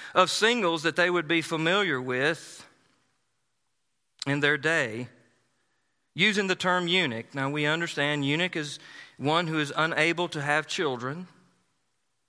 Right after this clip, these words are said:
and so marriage then becomes unlikely for the eunuch. And the first group are those who have some type of birth defect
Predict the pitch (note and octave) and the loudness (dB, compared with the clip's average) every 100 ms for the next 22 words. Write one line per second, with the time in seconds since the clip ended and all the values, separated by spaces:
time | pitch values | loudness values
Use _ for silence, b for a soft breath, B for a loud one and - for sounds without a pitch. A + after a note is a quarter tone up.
0 | _ _ _ _ - C3+ - D#3 D3+ D#3+ | _ _ _ _ -8 -4 0 2 4 4
1 | E3 D#3+ C#3 D3 D3 D3 C#3+ C3+ C3 C#3+ | 2 -2 -2 0 0 0 -2 0 -2 0
2 | C#3 D3 C3+ B2+ B2 B2+ B2+ B2+ B2+ A2+ | 2 2 0 -8 -6 -6 -6 -4 -4 -4
3 | C#3 - _ _ _ _ _ _ _ _ | -10 -16 _ _ _ _ _ _ _ _
4 | _ _ _ _ _ _ _ _ _ _ | _ _ _ _ _ _ _ _ _ _
5 | D3+ D3+ G3+ A3 - E3+ F3 F#3 D#3+ C#3 | -6 0 4 4 2 4 4 4 0 2
6 | E3 F#3 F#3 E3+ D#3 D3+ - E3 D#3 D#3+ | 2 0 -2 0 0 0 -2 -4 -2 -2
7 | D#3+ D3+ B2 C3 F3 F#3+ - C3 - A2 | -2 -2 -4 0 0 0 -4 -8 -4 -4
8 | G#2+ - - | -4 -8 -16